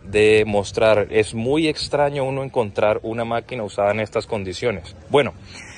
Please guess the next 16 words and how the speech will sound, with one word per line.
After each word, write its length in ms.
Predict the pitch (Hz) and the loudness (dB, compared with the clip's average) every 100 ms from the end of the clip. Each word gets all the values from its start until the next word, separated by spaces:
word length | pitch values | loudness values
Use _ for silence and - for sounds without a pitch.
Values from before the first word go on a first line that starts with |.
| - - | -10 -2
nosotros 480 | 98 123 107 151 127 | 0 0 2 0 4
ya 160 | 123 | 2
obviamente 440 | 127 127 131 123 131 | 2 0 -4 -2 -2
le 100 | 113 | -2
hicimos 440 | - 113 123 113 | -4 -4 -4 -4
una 140 | 127 | -6
limpieza, 580 | 123 107 92 131 147 147 | -6 -6 -4 -2 -2 -2
un 120 | 120 | -2
desengrase 720 | 123 123 101 104 135 - 156 143 | -4 -4 -2 0 0 0 0 0
y 100 | 101 | -2
una 140 | 107 | -4
limpieza 600 | 117 92 113 110 107 120 | -4 -6 -2 -2 2 2
general 420 | 113 101 95 107 120 | 2 -2 2 2 2
a 80 | 107 | 0
la 120 | 95 | 0
máquina, 500 | 107 113 139 165 | 0 -2 -4 -6